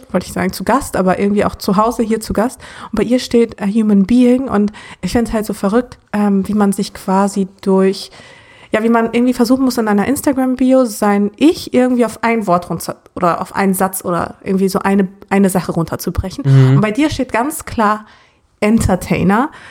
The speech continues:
Speaker 1: Ähm, was ist für dich ein Entertainer?
Speaker 2: Ähm, ich glaub, für mich war andere Menschen unterhalten oder inspirieren oder in irgendeiner Form einen Mehrwert für andere rausschlagen,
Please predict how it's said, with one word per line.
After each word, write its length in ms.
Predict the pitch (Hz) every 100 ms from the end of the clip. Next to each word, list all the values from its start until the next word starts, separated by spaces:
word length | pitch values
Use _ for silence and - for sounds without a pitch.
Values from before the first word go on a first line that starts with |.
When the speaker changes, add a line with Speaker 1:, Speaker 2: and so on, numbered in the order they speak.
| - -
Speaker 1:
Ähm, 380 | 220 220 208 214 -
was 180 | 226
ist 180 | - -
für 80 | -
dich 160 | 240 -
ein 60 |
Entertainer? 600 | 247 269 247 - 190 101 202 _ _ -
Speaker 2:
Ähm, 200 | 156 143
ich 100 | 143
glaub, 480 | - 143 165 175 - 143
für 140 | -
mich 400 | 143 165 165 - -
war 800 | - - 139 135 131 131 - -
andere 320 | 151 165 143
Menschen 340 | 131 131 139
unterhalten 640 | 123 131 127 139 151 135 123
oder 140 | 113
inspirieren 760 | 117 127 - 120 135 147 143 -
oder 140 | 117
in 140 | 117
irgendeiner 320 | 127 147 135 135
Form 220 | - 131
einen 180 | 127 120
Mehrwert 420 | 120 147 127 117
für 220 | 117 - -
andere 460 | 151 143 120 110
rausschlagen, 680 | 101 113 - 127 120 131